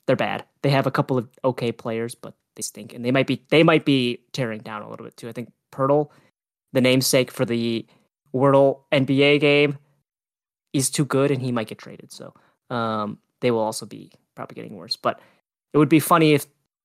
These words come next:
they got Wembanyama, considering the last time they were terrible, they got Tim Duncan <laughs> and were amazing for a lot of years. What if they got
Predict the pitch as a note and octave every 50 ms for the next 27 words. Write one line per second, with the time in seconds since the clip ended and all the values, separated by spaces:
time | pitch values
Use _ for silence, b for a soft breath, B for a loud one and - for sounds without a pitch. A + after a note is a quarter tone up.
0 | _ - C3 C3 A#2+ A#2 G#2 - - B2 A#2+ A#2 A2 A#2+ A2 A2 G#2+ G#2+ G#2 G#2
1 | G#2 G#2 - - - - - A2+ G#2+ G#2+ G#2+ G#2+ G#2 G#2 G#2+ A2 _ _ _ _
2 | _ _ _ _ _ _ - - B2 A#2+ A#2 A#2 - - - C3 B2 A#2+ A#2+ A#2+
3 | A#2+ A#2 - C3 B2 A#2+ A#2 A#2+ C3 B2 B2+ - _ _ _ _ _ _ _ -
4 | - B2 G#2+ A2 G#2+ A2 - _ _ _ _ _ _ _ - - C3+ A#2 - A#2+
5 | B2 A#2+ - C#3 C3 C#3 - - G#3 F#3+ D3 E3+ D3+ D#3+ D3 C#3+ D3 D3 D3 C#3+
6 | D#3 C#3 - E3+ D3+ D3 D3 C#3+ D3 D#3 D3+ D3 D3+ D#3 D3 - B B B B
7 | B C3 B2 B2+ - - A#2+ A#2 A#2+ A#2 A#2 A#2+ -